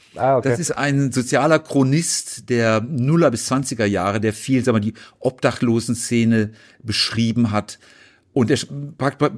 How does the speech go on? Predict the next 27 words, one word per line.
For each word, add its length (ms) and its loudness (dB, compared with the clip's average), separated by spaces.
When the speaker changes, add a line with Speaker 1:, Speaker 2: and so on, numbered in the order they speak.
Speaker 2:
bringt 200 2
praktisch 280 0
so 80 0
Szenenbilder 800 4
aus 220 -2
Deutschland, 440 2
aus 160 -4
der 140 -2
Zeit, 440 -4
über 200 0
die 120 -2
Schieber 600 0
und 140 0
die 100 -4
Gauner 600 2
und 220 -4
die, 360 0
äh, 480 -2
die 180 -6
Sch-, 220 -8
äh, 320 -2
ähm, 300 -10
Hehler, 600 6
die 120 2
es 100 2
damals 380 4
gab, 500 0